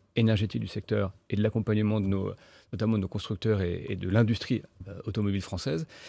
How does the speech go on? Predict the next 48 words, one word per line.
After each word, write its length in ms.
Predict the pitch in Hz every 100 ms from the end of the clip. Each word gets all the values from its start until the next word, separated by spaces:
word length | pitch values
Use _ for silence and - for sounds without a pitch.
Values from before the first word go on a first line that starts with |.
| - 113
Et 60 |
donc 180 | 110 101
oui, 140 | 135 180
nous 140 | 120
choisissons, 560 | - 131 120 - 151 226 - - _ _ 107
notamment 320 | 107 110 110
pour 160 | 104
les 80 | 98
véhicules, 420 | 95 95 - 104
euh, 300 | 95 87 87
les 160 | 87 92
plus 140 | -
polluants, 500 | 98 107 104 104 110 123 - - _
ceux 140 | -
qui 140 | 98 95
sont, 260 | - 98
euh, 60 | 92 - _ _ _ _ _ _ _ -
ceux 80 | 90
qui 100 | 92
ne 60 |
sont 120 | - 87
pas 180 | 127
favorisés 580 | - 127 113 113 107 117
ou 80 | 104
que 60 | - -
nous 240 | 95 95 92
n'a-, 160 | 92
nous 320 | 92 - 101
n'avons 260 | 98 95 98
pas 120 | 113
vocation 340 | 104 104 104 107
à 40 |
favoriser 360 | 107 101 101 104
dans 80 |
le 40 | 90
cadre 140 | 104
de 60 | 87
la 80 | 87
politique 320 | 92 101 - -
environnementale 540 | 98 95 95 92 101
que 100 | -
nous, 220 | 92 98
euh, 160 | 90 85 120
que 80 | 92
nous 80 | 95
menons, 300 | 92 131 147
nous, 180 | 107
euh, 140 | 95